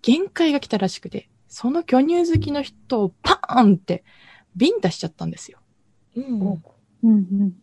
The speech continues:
Speaker 1: まあ、な-、その何がきっかけだったのかわかんないのかちょっと申し訳ないんですが、バーンってやった時に、まあ、その男性もちょっとMというか、そっちの癖もあったらしくて、
Speaker 2: うん。
Speaker 1: 右頬殴られた後に、左頬を、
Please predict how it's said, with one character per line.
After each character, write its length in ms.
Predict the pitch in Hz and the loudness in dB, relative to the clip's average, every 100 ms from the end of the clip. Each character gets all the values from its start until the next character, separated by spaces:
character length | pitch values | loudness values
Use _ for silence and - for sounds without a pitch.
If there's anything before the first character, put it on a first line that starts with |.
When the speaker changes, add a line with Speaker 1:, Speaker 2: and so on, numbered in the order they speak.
| - | -4
Speaker 1:
ま 80 | 185 | -2
あ、 20 | |
な-、 140 | 180 | 0
そ 140 | 196 196 | 4 6
の 100 | 196 | 8
何 240 | 233 320 | 6 6
が 100 | 247 | 4
き 100 | - | 2
っ 20 | |
か 120 | - 202 | -2 -2
け 120 | 208 | 0
だ 80 | 196 | 0
っ 20 | |
た 100 | 190 | 0
の 100 | 180 | 0
か 80 | 170 | 0
わ 120 | 175 | 2
か 160 | 202 | 4
ん 60 | 190 | 6
な 100 | 190 | 6
い 20 | |
の 100 | 175 | 4
か 100 | 170 | 2
ち 60 | - | 0
ょ 20 | |
っ 20 | |
と 100 | 185 | 2
申 140 | 180 185 | 4 4
し 100 | 190 | 2
訳 220 | 185 190 | 2 2
な 80 | 185 | 2
い 60 | |
ん 20 | |
で 80 | 170 | 2
す 140 | 170 - | -2 -10
が、 120 | - | -12
バ 120 | - - | -4 2
ー 240 | 247 220 | 4 4
ン 20 | |
っ 0 | |
て 200 | 190 - | 2 0
や 120 | 185 | -2
っ 40 | 170 | -2
た 120 | - 175 | -6 -8
時 260 | 180 - | -6 -2
に、 220 | 160 175 _ _ _ _ _ _ - | -2 -2 _ _ _ _ _ _ -10
ま 60 | 190 | -6
あ、 20 | |
そ 160 | - | 2
の 100 | 233 | 2
男 220 | 359 330 311 | 2 -2 -2
性 160 | 277 | 2
も 100 | 233 | 2
ち 100 | 214 | 2
ょ 40 | 294 | -6
っ 40 | - | -8
と 180 | - _ _ _ _ _ _ _ _ _ _ - | -10 _ _ _ _ _ _ _ _ _ _ -2
M 260 | 294 359 262 | 2 6 4
と 140 | - | 2
い 80 | - | -8
う 80 | - | -12
か、 200 | - - _ _ _ - | -20 -20 _ _ _ -8
そ 140 | 294 | -6
っ 40 | |
ち 140 | 311 466 | -4 0
の 80 | 453 | 2
癖 300 | 392 - 247 | 4 6 6
も 100 | 175 | 6
あ 40 | |
っ 40 | |
た 120 | 170 165 | 0 -4
ら 80 | |
し 80 | 160 | -6
く 60 | - | -10
て、 120 | - - - - _ | -20 -20 -20 -20 _
Speaker 2:
う 40 | 226 | 4
ん。 40 | |
Speaker 1:
右 260 | 254 311 370 | 6 8 8
頬 300 | 403 392 403 | 8 6 6
殴 260 | 339 311 320 | 6 4 4
ら 80 | |
れ 120 | 302 196 | 4 2
た 120 | 170 | -2
後 180 | 170 170 | -2 0
に、 240 | 165 170 _ _ _ _ _ _ _ _ | 0 -2 _ _ _ _ _ _ _ _
左 460 | - 285 349 415 403 | 0 6 8 10 10
頬 480 | 381 392 359 349 | 8 8 8 8
を、 100 | 277 | 6